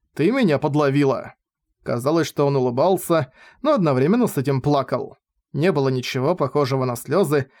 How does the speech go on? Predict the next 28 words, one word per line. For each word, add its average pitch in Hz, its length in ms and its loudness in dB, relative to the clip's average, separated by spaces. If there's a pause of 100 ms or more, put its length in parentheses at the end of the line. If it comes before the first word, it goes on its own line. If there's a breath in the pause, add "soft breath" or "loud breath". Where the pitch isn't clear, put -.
(240 soft breath)
не 139 80 -4
говоря 233 260 0
уже 156 260 2
о 143 60 2
том, 262 220 0
что 180 180 -2
я 156 80 2
никогда 143 380 -2
не 147 160 0
видела, 180 340 0
чтобы 135 360 -2
Анисама 139 440 -2
плакал, 165 500 0 (380 soft breath)
но 285 100 -2
каким-то 190 360 -2
образом 165 460 0
я 160 160 2
ощутила, 165 560 0
что - 180 -8
для 127 160 0
него 190 240 0
этот 127 200 -4
вопрос 131 340 -2
был 131 240 0
полон 151 380 2
боли 147 240 2
и 135 60 2
печали. 127 640 -2